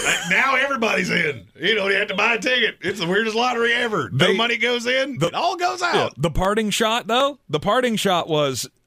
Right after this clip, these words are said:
Speaker 1: "Okay, we don't have your two million dollars. We will give you a full refund on all the money that we've taken from you. We're just gonna need a three hundred fifty dollar deposit before you do that."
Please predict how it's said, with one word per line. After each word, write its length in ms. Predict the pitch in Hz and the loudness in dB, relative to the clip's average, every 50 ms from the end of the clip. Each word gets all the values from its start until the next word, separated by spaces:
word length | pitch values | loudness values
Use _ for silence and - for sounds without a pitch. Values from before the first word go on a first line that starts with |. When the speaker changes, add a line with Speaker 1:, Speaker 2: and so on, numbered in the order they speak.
| - | -2
Speaker 1:
"Okay, 560 | 156 165 175 - 180 175 170 160 156 151 - - - | 0 0 0 2 0 0 2 2 0 -2 -4 -6 -4
we 240 | 170 151 151 151 160 | -2 0 0 2 2
don't 300 | 156 147 170 180 180 147 | 2 2 0 0 -2 -2
have 180 | 139 151 151 147 147 | -2 -2 -2 -2 -2
your 80 | 139 | -2
two 180 | - - 147 135 | -2 0 -2 0
million 320 | 131 123 120 117 110 107 | 0 0 0 0 0 0
dollars. 400 | 101 98 98 98 98 92 92 - | 0 0 0 0 0 -2 -4 -4
We 160 | 95 113 127 | -2 0 0
will 100 | 127 127 120 | 2 2 0
give 180 | 117 120 110 | 0 -2 0
you 100 | 107 101 90 | 0 0 -2
a 60 | 85 | -2
full 560 | - - - - - 165 160 160 156 156 143 | -4 -10 -10 -4 -2 0 0 2 0 0 -2
refund 720 | - 123 127 139 131 123 - - 113 92 87 82 80 78 82 - - | -4 -4 -2 -2 -2 -4 -4 -4 -4 -4 -4 -6 -8 -10 -12 -10 -6
on 120 | 107 110 107 | -4 -2 -2
all 200 | 101 110 117 117 | 0 0 0 0
the 80 | 117 | 0
money 180 | 113 110 107 104 | 0 0 0 -2
that 100 | 101 92 | -2 -4
we've 120 | 73 95 - | -6 -8 -6
taken 260 | - 95 85 - 82 | -4 -6 -6 -6 -8
from 200 | - - 78 64 | -8 -8 -10 -10
you. 80 | - - - _ _ _ _ _ _ _ _ _ - | -10 -16 -20 _ _ _ _ _ _ _ _ _ -6
We're 100 | 110 113 | -4 -4
just 400 | 104 110 117 107 - - 117 107 | -2 0 -2 -2 -2 -4 -6 -4
gonna 300 | 120 120 120 123 123 117 | -2 -2 0 0 -2 -2
need 220 | 117 113 110 104 | -2 -2 -2 -2
a 40 | 101 | -4
three 300 | - - 117 113 110 101 | -4 -4 -4 -4 -2 -2
hundred 340 | 92 110 104 101 92 92 95 | -2 -4 -4 -4 -6 -6 -4
fifty 240 | - 101 - - 98 | -4 -4 -4 -2 -2
dollar 300 | 90 95 92 92 92 92 | -2 0 -2 -2 -4 -6
deposit 440 | 92 - 110 92 87 90 87 - | -6 -4 -4 -2 -2 -4 -6 -8
before 280 | - 90 - - 92 82 | -10 -12 -10 -8 -6 -6
you 80 | 90 92 | -6 -6
do 180 | - 107 104 | -4 -4 -2
that." 140 | 107 - - | 0 -2 -2